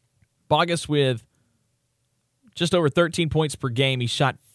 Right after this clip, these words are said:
fifty-eight percent from the floor. He was thirty-nine percent from three. Trey Bogus, a big reason why Murray moved on. In fact, he was great, man. Anytime Grant Whitaker went out in the regional tournament especially, he stepped up. He was great.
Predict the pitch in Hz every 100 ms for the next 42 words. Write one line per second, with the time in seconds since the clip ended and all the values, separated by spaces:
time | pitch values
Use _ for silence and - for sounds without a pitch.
0 | - 190 208 - 117 - _ - 160 -
1 | - 123 - 139 - 123 113 107 127 135
2 | 135 127 123 110 101 - _ _ 160 165
3 | 175 160 147 139 131 110 131 113 120 104
4 | 98 - _ _ _ _ _ _ _ _
5 | _ _ _ _ _ 139 131 135 127 113
6 | 113 123 127 123 123 120 123 117 123 120
7 | 117 113 123 117 110 - 131 - _ _
8 | _ - 135 139 104 127 131 98 104 104
9 | - _ _ - 123 131 147 139 139 131
10 | 139 131 131 131 135 123 135 120 113 131
11 | 135 120 107 131 127 117 110 120 - 131
12 | 120 127 113 _ _ _ _ _ _ 123
13 | 120 107 127 120 107